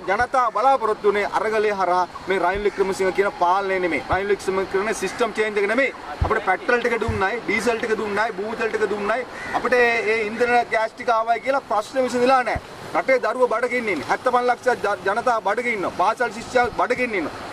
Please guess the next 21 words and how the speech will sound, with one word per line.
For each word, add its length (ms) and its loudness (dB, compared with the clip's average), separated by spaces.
ඒ 80 4
වගේම 220 4
ලක්ෂ 320 0
දොළහක 360 2
විදුලි 240 -6
බිල් 160 -2
කපලා 340 4
තිනවා. 200 -4
ඒතර 240 4
ජනතාව 440 2
පීඩනයට 380 0
පත් 160 -2
වෙලා 260 4
ඉන්නවා. 260 -4
ඒකින්ද 260 2
පීඩනය 460 2
පුපුරායන 560 2
දවසක, 340 0
පීඩනය 360 4
පුපුරායන 500 2
දවසක 360 0